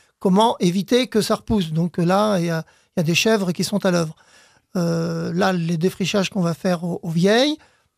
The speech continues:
bon, donc on est à la première étape, et puis la deuxième étape, eh bien, on va aller sur le terrain, voir comment vraiment est le terrain, le sonder,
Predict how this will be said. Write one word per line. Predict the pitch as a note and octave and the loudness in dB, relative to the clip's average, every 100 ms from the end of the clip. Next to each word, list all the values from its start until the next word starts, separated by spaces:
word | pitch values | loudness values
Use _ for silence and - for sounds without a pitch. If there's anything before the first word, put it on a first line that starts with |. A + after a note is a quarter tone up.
| _ | _
bon, | G3 E3+ | 0 2
donc | E3+ F3 | 2 0
on | G3+ | 2
est | G3 F#3+ | 2 4
à | F#3 | 2
la | |
première | F#3 - F#3+ F3+ | -2 0 2 2
étape, | D#3+ - A#3+ C#4+ G#3+ | 0 2 2 2 -2
et | |
puis | F3 - G3+ G#3+ | -8 -2 0 2
la | F#3+ | 2
deuxième | G3 G3 B3 | 2 2 2
étape, | E3+ A3 B3 | 2 0 0
eh | G#3+ | -2
bien, | E3+ G3 | 0 0
on | F#3+ | 2
va | F3 F#3+ F#3+ F3 - _ _ | 2 2 2 0 -8 _ _
aller | G3+ F3+ | 0 2
sur | G3+ - F3 | 2 0 0
le | |
terrain, | F3+ E3+ F#3+ A3 B3 | 0 0 2 2 2
voir | F#3 G3 - | 2 0 2
comment | - G#3+ G#3+ F#3+ | 0 2 2 2
vraiment | F#3+ F#3 F#3 | 0 0 0
est | |
le | E3 | 0
terrain, | - E3 G3 A3+ | -2 0 2 2
le | F#3+ | 2
sonder, | - F3 D#3+ G3 | 0 0 2 2